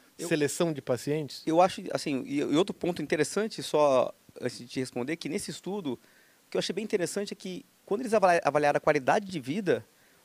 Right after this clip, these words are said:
Speaker 1: o braço que recebeu quimioterapia, é, o, o, a qualidade de vida foi melhor do que o braço que tava sem quimioterapia,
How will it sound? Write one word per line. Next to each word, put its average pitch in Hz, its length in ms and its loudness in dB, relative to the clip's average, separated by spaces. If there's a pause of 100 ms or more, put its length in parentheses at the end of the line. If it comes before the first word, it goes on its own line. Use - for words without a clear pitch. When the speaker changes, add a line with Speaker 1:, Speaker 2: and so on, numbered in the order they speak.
Speaker 1:
o 165 80 -4
braço 202 340 4
que - 80 -12
recebeu 175 320 -2
quimioterapia, 170 880 -2 (280)
é, - 360 -6
o, 139 220 -10
o, 147 340 -12
a - 60 -4
qualidade 175 220 4
de 165 60 -4
vida 196 80 0
foi 233 100 2
melhor 220 360 2
do 226 80 -6
que 220 120 -2
o 226 60 -2
braço 190 240 0
que - 20 -20
tava - 160 -2
sem 311 220 -4
quimioterapia, 233 760 -6